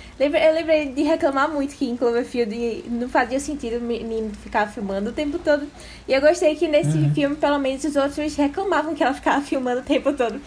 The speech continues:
Speaker 2: É.
Speaker 1: Eu acho que deu, deu, pelo menos, um tom mais natural do found footage também, sabe?
Speaker 2: É verdade isso. Eu acho que isso é sempre meio que uma limitação, sabe, de história do found footage.
Speaker 1: Hum,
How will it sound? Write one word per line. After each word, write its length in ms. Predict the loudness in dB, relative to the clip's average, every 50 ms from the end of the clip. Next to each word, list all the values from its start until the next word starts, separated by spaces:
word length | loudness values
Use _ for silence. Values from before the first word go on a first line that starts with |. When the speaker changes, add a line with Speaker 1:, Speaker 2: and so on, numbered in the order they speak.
| -2 2
Speaker 2:
É. 260 | 6 8 8 10 10
Speaker 1:
Eu 40 | 8
acho 160 | 8 6 2
que 80 | 2 4
deu, 340 | 6 6 6 6 4 2
deu, 380 | 2 4 4 4 4 4 0 -2 -2 -2
pelo 180 | 0 0 0 0
menos, 360 | -2 -2 -2 -2 -2 -2 -2 -2
um 480 | -4 -4 -4 -4 -4 -4 -6 -6 -8 -4
tom 120 | -2 -2 0
mais 160 | 2 2 2
natural 520 | 2 0 2 2 2 2 2 2 0 0
do 100 | -2 -6 -6
found 260 | -4 -2 -2 -2 -4
footage 420 | -6 -6 -6 -4 -4 -4 -4 -4
também, 400 | -4 -4 -4 -2 -2 -2 -4 -4
sabe? 240 | -6 -6 -6 -6 -6 -8 -12 -18 -20 -20 -20 -20 -20 -20 -20 -20 -20 -20 -20 -20 -20 -20 -20 -20 -20 -20 -20 -20 -20 -12 -6 -4
Speaker 2:
É 80 | 0 2
verdade 500 | 4 4 6 6 6 6 4 4 2 0
isso. 160 | 0 0 2
Eu 120 | 6 8 10
acho 180 | 10 8 6
que 80 | 4 0
isso 140 | 2 4 2
é 40 | 2
sempre 580 | 4 4 4 4 4 4 2 4 4 2 2 0 0
meio 180 | 0 0 2 4
que 80 | 6
uma 80 | 6 8
limitação, 640 | 8 8 6 6 8 8 8 8 8 6 2 2 4
sabe, 240 | 4 4 4 4
de 120 | 2 0 0
história 360 | -2 0 2 4 4 6 4
do 300 | 4 4 4 2 2 2 2
found 220 | 2 2 2 2
footage. 380 | 2 0 0 2 2 0 0 0
Speaker 1:
Hum, 60 | -4